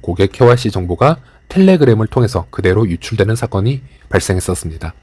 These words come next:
바이낸스 자체 유출은 아니고 바이낸스가 업무가 바빠지면서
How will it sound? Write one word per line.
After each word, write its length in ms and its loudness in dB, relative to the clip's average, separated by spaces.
바이낸스 560 4
자체 400 0
유출은 480 -2
아니고 400 -2
바이낸스가 560 2
업무가 380 0
바빠지면서 680 -2